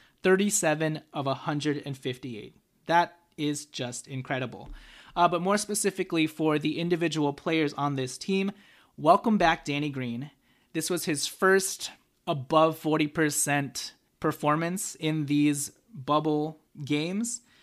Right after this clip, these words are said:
He hit three of five from three. He is now five of twelve in his last two games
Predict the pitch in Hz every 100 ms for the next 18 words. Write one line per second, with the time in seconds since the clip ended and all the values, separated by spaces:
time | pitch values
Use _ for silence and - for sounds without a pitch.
0 | _ - 170 180 - - 170 175 170 156
1 | 151 156 143 135 - 175 185 190 160 147
2 | 139 139 131 - 143 147 143 139 - 143
3 | 151 143 139 127 123 131 151 - 196 185
4 | 185 202 214